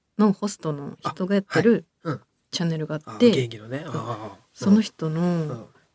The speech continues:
Speaker 1: 動画がめちゃくちゃおもろいんで、「岩倉さん見てください」って勧められて、
Speaker 2: うん。
Speaker 1: 熊本さんに。で、なんかもう、うーん、み-、岩倉さん多分めちゃくちゃおもろいんですけど、
Speaker 2: うん。
Speaker 1: 「ブチギレてまうかもしれないです」って言われて、
Speaker 2: <laughs> お？うん。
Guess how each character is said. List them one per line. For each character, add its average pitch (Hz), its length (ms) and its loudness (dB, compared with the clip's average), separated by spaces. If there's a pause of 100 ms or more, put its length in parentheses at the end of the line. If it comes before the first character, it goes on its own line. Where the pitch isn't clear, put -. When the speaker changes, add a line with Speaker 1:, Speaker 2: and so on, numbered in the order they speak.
Speaker 1:
動 170 200 -2
画 165 100 -2
が 160 100 -8
め 156 140 -4
ち 151 140 -6
ゃ 170 40 0
く - 60 -20
ち - 100 -4
ゃ - 40 4
お - 20 6
も 202 80 8
ろ 175 80 0
い - 20 -4
ん 156 60 -8
で、 160 60 -8
「岩 160 120 -4
倉 165 100 -6
さ - 120 -6
ん 170 40 0
見 165 80 0
て 196 120 -2
く 175 80 -2
だ 160 100 -4
さ - 140 -12
い」 160 40 -12
っ - 20 -18
て - 120 -20
勧 - 300 -4
め 160 100 -2
ら 151 100 -6
れ 151 80 -16
て、 147 320 -12
Speaker 2:
う 147 80 -2 (120)
ん。 123 60 -2
Speaker 1:
熊 160 120 -4
本 151 100 -6
さ - 180 -18
ん - 20 -16
に。 - 100 -18 (260)
で、 185 200 2
な 170 120 -2
ん 151 80 -8
か 147 100 -16
も 143 220 -14 (960)
う、 226 60 8
う - 20 8
ー 214 360 8
ん、 202 60 0
み-、 226 160 6
岩 226 240 4
倉 233 140 4
さ 240 100 -6
ん - 40 -14
多 - 140 4
分 220 600 8 (240)
め 220 80 6
ち - 80 4
ゃ 240 40 8
く - 40 0
ち - 60 6
ゃ 202 60 8
お 220 40 10
も 302 140 12
ろ 262 80 12
い 254 40 12
ん 226 60 12
で 170 80 8
す - 80 -10
け 165 140 -6
ど、 170 160 2
Speaker 2:
う 147 40 2
ん。 123 260 0 (200)
Speaker 1:
「ブ 220 140 8
チ - 160 8
ギ 208 100 12
レ 233 160 10 (220)
て 233 100 10
ま 220 140 12
う 226 80 10
か 202 80 0
も 170 80 2
し - 120 -2
れ 170 120 2
な 165 100 2
い 156 40 4
で 156 100 2
す」 131 180 -2
っ - 60 -6
て - 160 -18
言 160 80 -4
わ 156 80 -2
れ 156 100 -8
て、 143 180 -4 (100)
Speaker 2:
<laughs> 110 100 -8
お？ 175 400 6 (440)
う 139 80 -4
ん。 - 20 0